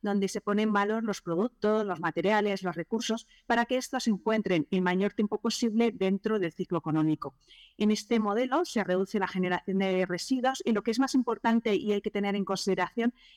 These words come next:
que es un modelo que desde, es, desde el punto de vista de la concepción se considera tanto restaurador como regenerativo, es decir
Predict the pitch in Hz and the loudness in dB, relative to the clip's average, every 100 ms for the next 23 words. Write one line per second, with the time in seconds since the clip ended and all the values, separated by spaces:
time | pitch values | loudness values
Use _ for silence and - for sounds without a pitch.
0 | - 214 254 247 226 233 220 202 190 190 | -4 -2 0 2 2 2 2 0 0 0
1 | 185 - 190 190 - 185 190 185 190 214 | -2 0 0 0 -4 -2 -2 -2 -2 -2
2 | 254 247 240 220 190 180 180 156 185 - | -4 -6 -2 0 2 0 -2 -6 -8 -2
3 | 233 262 - _ _ - 202 196 - 208 | 0 2 0 _ _ -2 0 0 0 2
4 | 233 233 208 190 185 190 - 185 180 190 | 2 2 -2 -2 -2 -4 -2 0 2 2
5 | 240 240 202 175 175 170 165 170 160 - | 0 0 0 -2 -2 0 0 0 0 0
6 | 190 180 - 151 | -2 -2 -4 -6